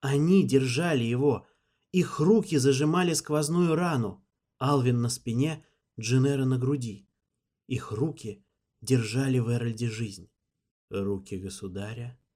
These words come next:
руки целителя. Королевский дар. Эральд чуть улыбнулся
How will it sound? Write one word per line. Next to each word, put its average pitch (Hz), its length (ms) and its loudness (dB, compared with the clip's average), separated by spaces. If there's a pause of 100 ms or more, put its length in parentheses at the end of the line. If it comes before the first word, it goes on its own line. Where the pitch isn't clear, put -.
(400)
руки 95 380 -8
целителя. 113 760 -10 (1160)
Королевский 147 760 0
дар. 120 400 -6 (1000)
Эральд 143 500 -2 (120)
чуть 139 300 -10
улыбнулся 135 800 -4